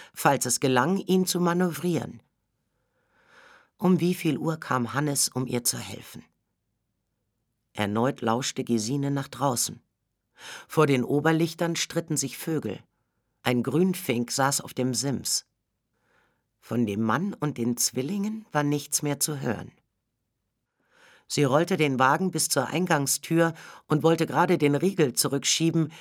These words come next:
da fielen ihr Kappe und Sonnenbrille ein. Hastig setzte sie die Brille auf und zog den Schirm der Kappe tief in ihr Gesicht. Der Mann und die Kinder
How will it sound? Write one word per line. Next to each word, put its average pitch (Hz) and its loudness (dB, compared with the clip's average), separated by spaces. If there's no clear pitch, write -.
da 156 2
fielen 170 4
ihr 139 0
Kappe 160 -2
und 143 0
Sonnenbrille 107 -2
ein. - -12
Hastig 160 2
setzte 151 0
sie 127 0
die 135 -2
Brille 147 2
auf 160 -2
und 139 -4
zog 147 -2
den 120 -2
Schirm 147 0
der 113 -6
Kappe 135 -4
tief 123 -6
in 135 -4
ihr 117 -4
Gesicht. - -6
Der 107 -2
Mann 135 2
und 135 -4
die 117 -4
Kinder 165 0